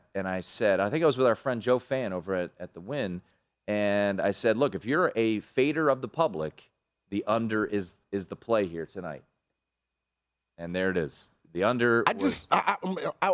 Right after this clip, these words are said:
Speaker 1: and I didn't,
Speaker 2: I wanna
Speaker 1: by the way, I did not play it, so
Speaker 2: Yeah.
Speaker 1: I'm not cre-, I'm not giving myself credit. I did not play it.
Speaker 2: No,
Speaker 1: The
Speaker 2: I
Speaker 1: only
Speaker 2: wasn't even gonna get involved if you played it. But the under in Nova, Kansas was such a popular public play. I was surprised you were on that side.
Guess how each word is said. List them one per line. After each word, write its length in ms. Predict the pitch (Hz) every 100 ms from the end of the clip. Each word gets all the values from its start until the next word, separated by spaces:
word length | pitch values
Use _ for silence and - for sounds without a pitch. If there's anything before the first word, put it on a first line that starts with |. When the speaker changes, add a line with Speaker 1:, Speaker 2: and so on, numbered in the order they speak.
| -
Speaker 1:
and 80 |
I 100 | 226
didn't, 220 | 277 294 -
Speaker 2:
I 80 | 180
wanna 180 | 254 254
Speaker 1:
by 80 | 262
the 40 |
way, 100 | 233
I 120 | 185 202
did 100 | 240
not 220 | 233 -
play 220 | 220 156
it, 80 | 147
so 160 | 156 139
Speaker 2:
Yeah. 60 |
Speaker 1:
I'm 80 | 156
not 200 | 202 180
cre-, 140 | - 208
I'm 100 | 185
not 160 | 233 220
giving 160 | 220
myself 420 | 208 170 220 214 -
credit. 360 | - 170 135
I 100 | 143 185
did 120 | 202
not 240 | 208 214
play 240 | 202 190 208
it. 100 | 202 _ _
Speaker 2:
No, 80 | 185
Speaker 1:
The 40 | 170
Speaker 2:
I 40 |
Speaker 1:
only 80 | 254
Speaker 2:
wasn't 220 | 302 262
even 160 | 247 220
gonna 180 | 190 165
get 240 | 131 175
involved 540 | 156 139 147 131 127 120
if 140 | 127
you 60 | 120
played 380 | - 123 104
it. 120 | 76 - _ _ _ _ _ 127
But 260 | 160 160
the 140 | 156 -
under 340 | 156 208 226 214
in 360 | - 165 131 131
Nova, 640 | 156 156 127 131 127 117 - _ _ _ -
Kansas 880 | - 151 156 139 110 98 87 - -
was 180 | 113 117
such 360 | - 143 135 143
a 80 |
popular 760 | 117 - 127 131 - 131 120 110
public 640 | - - 127 107 104 -
play. 320 | - 110 87 - - -
I 100 | 170
was 140 | 208
surprised 420 | 165 - 160 147
you 80 | 123
were 60 | 117
on 160 | 113
that 140 | 107 92
side. 300 | - 85